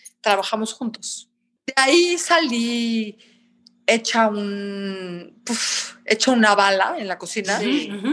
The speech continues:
Speaker 2: ujú.
Speaker 1: Subiendo, subiendo, subiendo, subiendo, hasta que les empecé a hacer su plataforma de catering. Y acabé mi trabajo con Whole Foods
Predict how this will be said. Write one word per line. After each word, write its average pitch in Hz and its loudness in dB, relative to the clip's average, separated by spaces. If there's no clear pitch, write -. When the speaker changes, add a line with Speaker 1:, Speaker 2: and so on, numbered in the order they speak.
Speaker 2:
ujú. 180 -8
Speaker 1:
Subiendo, 233 2
subiendo, 214 0
subiendo, 202 -2
subiendo, 226 4
hasta 233 0
que 190 0
les 180 -4
empecé 185 0
a 202 4
hacer 202 0
su 226 -4
plataforma 190 0
de 185 0
catering. 190 0
Y 269 4
acabé 226 4
mi 330 0
trabajo 233 0
con 208 -4
Whole 269 2
Foods 226 -4